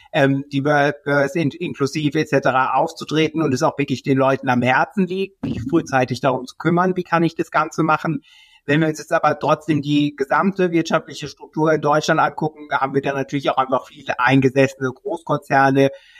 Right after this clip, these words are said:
ähm, x Unternehmen, die schon so und so lange gibt, wo einfach gefühlt die meisten Leute in den Chefetagen irgendwie fünfzigjährige plus weiße Männer sind, leider. Ähm, wa-, wie können denn aber auch Unternehmen da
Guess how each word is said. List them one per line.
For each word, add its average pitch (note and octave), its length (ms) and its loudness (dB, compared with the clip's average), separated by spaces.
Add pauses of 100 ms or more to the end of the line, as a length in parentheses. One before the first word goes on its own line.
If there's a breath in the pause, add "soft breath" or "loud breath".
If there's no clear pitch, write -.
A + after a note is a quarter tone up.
ähm, C#3 320 2 (220)
x - 440 -6
Unternehmen, D3+ 640 0
die C#3 160 -6
schon C#3 240 0
so C3+ 100 -2
und C#3+ 140 0
so C3+ 140 2
lange C3+ 260 -2
gibt, F3 320 -4
wo D3 80 2
einfach C3+ 300 0 (120)
gefühlt D3+ 440 -2
die C3+ 60 2
meisten C3+ 520 0
Leute C3+ 320 0
in C#3 80 -4
den C3 140 -2
Chefetagen B2+ 760 -6
irgendwie B2+ 380 -4 (500 loud breath)
fünfzigjährige D3+ 1500 -2
plus D#3+ 440 -4
weiße C#3 340 2
Männer D#3+ 340 2
sind, F#3 220 0
leider. F3 540 0 (400 loud breath)
Ähm, D#3+ 320 0 (120)
wa-, - 320 -12
wie F#3 220 -2
können F3 240 0
denn D#3+ 140 0
aber - 240 -2
auch D#3+ 80 -6
Unternehmen D3 680 0
da B2 120 -10